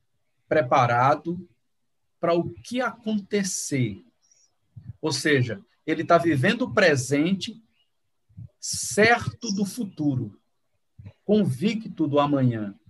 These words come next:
E, e, e isso é alimentado por uma convicção, que ele vai dizer no versículo vinte e nove,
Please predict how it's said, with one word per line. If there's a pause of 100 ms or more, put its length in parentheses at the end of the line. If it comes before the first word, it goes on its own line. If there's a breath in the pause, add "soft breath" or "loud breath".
(1000 soft breath)
E,
e,
e
isso (960)
é
alimentado
por
uma
convicção, (840)
que
ele
vai
dizer
no
versículo
vinte
e
nove,